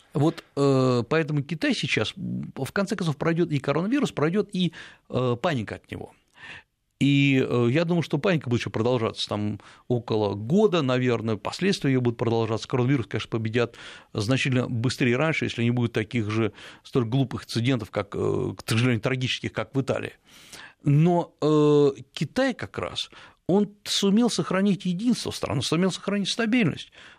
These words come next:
он сумел сохранить доверие народа к власти. Это очень важно в таких ситуациях, потому что всегда восстания возникают именно вот в такие периоды.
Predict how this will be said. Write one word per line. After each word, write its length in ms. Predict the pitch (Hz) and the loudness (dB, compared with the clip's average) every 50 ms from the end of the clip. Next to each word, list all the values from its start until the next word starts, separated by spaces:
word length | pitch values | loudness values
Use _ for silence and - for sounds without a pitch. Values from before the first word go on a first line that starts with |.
| _ - | _ 0
он 120 | 135 139 | 0 0
сумел 280 | - 175 208 240 254 - | 2 2 2 2 0 0
сохранить 480 | - 147 - 147 170 196 196 - - | 0 -2 0 0 0 0 -2 -6 -4
доверие 400 | - 123 123 156 208 226 220 185 | -2 -2 0 0 0 2 2 2
народа 400 | 143 120 110 123 165 214 233 240 | 2 2 2 2 2 0 0 -2
к 100 | - - | -2 0
власти. 300 | 127 110 104 104 - 165 | 0 0 0 -2 -2 -4
Это 100 | 170 220 | -2 0
очень 180 | 233 - - 240 | 0 0 0 0
важно 300 | 262 254 190 131 110 101 | 2 2 0 0 -2 -4
в 40 | - | -4
таких 300 | 117 113 - 113 104 - | -4 -4 -4 -4 -6 -6
ситуациях, 440 | - - 110 95 - - 85 - _ - - - - - _ | -4 -4 -4 -4 -4 -6 -10 -12 _ -18 -20 -20 -20 -8 _
потому 240 | - 127 131 135 123 | -4 -2 -2 -2 -4
что 100 | - 123 | -6 -6
всегда 240 | - 147 131 139 | -4 0 0 0
восстания 420 | 127 120 - - - 147 180 208 208 | 0 0 -2 -2 -2 -2 0 0 -2
возникают 500 | 156 131 113 113 107 - 147 165 160 - | -2 -2 -2 -4 -2 0 0 0 0 0
именно 220 | 143 135 131 120 113 | 0 0 0 0 0
вот 180 | 120 135 - | -2 -2 -4
в 60 | - | -4
такие 300 | - 139 131 - - 143 | -4 -4 -4 -2 -2 -2
периоды. 520 | 131 - 143 127 117 - - 143 - - | 0 2 0 0 0 -2 -4 -8 -10 -12